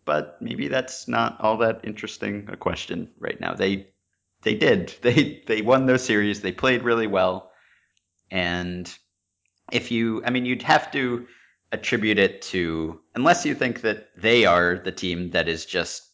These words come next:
built for October in some way, you'd have to conclude that it was either some amount of good timing in that they played some of their best baseball at the time when it mattered most,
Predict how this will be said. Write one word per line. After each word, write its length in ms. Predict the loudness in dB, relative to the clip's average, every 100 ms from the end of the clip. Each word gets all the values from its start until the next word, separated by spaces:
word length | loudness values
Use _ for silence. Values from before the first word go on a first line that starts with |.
| _ _
built 240 | -2 -2 -2
for 160 | 2
October 640 | 2 0 -6 -4 -8 -8 -10
in 160 | -10
some 220 | -4 -4 0
way, 360 | 0 0 -2 _ _ -20 -20 _ _ -6
you'd 140 | -2
have 200 | 2 0
to 80 | 0
conclude 800 | -6 -6 -6 -2 -2 -2 -4 -16 _
that 480 | -10 0 2 2 0 -14 _ _ _ _ -10
it 180 | -8 -6
was 380 | -6 -6 -10 -10
either 520 | -8 -4 -2 -4 -6 _ -14
some 300 | 0 0 2
amount 320 | 0 -2 -2 -2
of 480 | -2 -2 -10 -20 -20 _ _ _ _ _ _ _ _ _ -6
good 260 | -4 -4 -4
timing 600 | -2 0 0 -4 -4 -6
in 260 | -6 -4
that 200 | -4 -4
they 180 | 0 -2
played 340 | -2 -2 -2 -2
some 140 | -4
of 80 | 0
their 120 | 0
best 300 | 0 -2 0
baseball 560 | -2 0 2 4 2 2
at 240 | 0 -2
the 60 | -8
time 260 | -6 -6
when 120 | -6 -2
it 80 |
mattered 260 | 2 2 0
most, 240 | -2 -4